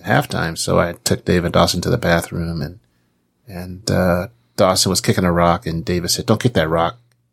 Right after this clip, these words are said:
That's gay." And I said, "Okay, here's my, here's my thing." I said,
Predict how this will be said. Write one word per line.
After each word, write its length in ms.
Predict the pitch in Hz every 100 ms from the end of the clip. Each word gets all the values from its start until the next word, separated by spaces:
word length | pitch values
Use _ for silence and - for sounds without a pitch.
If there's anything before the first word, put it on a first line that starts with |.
| _
That's 200 | 117 117
gay." 360 | - 113 92 - _ _ _ _ -
And 100 | 92
I 40 |
said, 160 | 92 87
"Okay, 260 | 90 95
here's 240 | 85 90 87
my, 220 | 87 85
here's 320 | - - 95
my 100 | 90
thing." 380 | - - - -
I 40 | -
said, 260 | - 82